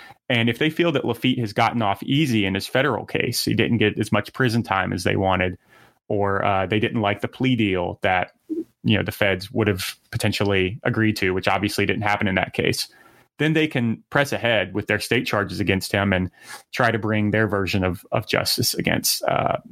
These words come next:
against the defendant. As we've said in an earlier episode, a minimum security federal prison is a far more enjoyable experience than the State Department of Corrections. If Lafitte thinks he's gonna spend significant time behind bars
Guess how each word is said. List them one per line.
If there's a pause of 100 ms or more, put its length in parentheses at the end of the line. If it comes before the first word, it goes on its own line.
against
the
defendant. (800)
As
we've
said
in
an
earlier
episode, (680)
a
minimum
security
federal
prison
is
a
far
more
enjoyable
experience (320)
than
the
State
Department
of
Corrections. (420)
If
Lafitte
thinks
he's
gonna
spend
significant
time
behind
bars